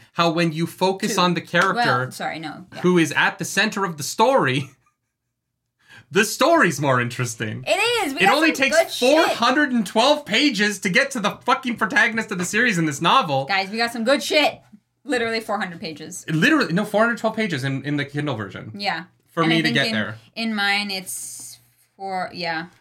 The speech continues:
Speaker 1: Oh my God! And then fucking all of it's great. Loial is sitting at the table giving Rand shit because Rand won't fucking spill the beans on what's going on with him and what his, what happened, 'cause Rand is,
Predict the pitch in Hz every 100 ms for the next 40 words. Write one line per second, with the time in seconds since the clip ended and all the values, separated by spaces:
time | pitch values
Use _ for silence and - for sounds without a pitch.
0 | _ _ 180 240 208 156 202 156 - 175
1 | 185 226 220 - 240 254 240 - 190 247
2 | 254 - - 185 - 151 196 196 247 285
3 | - 180 180 190 190 175 147 143 139 139
4 | 147 190 117 135 156 139 - - 107 -
5 | - - - - 131 113 139 180 208 117
6 | 147 - - 165 156 143 - 147 147 113
7 | 123 139 127 113 113 - 110 101 117 135
8 | 185 208 - - 143 139 135 143 123 127
9 | - - 110 147 160 147 120 127 139 143
10 | -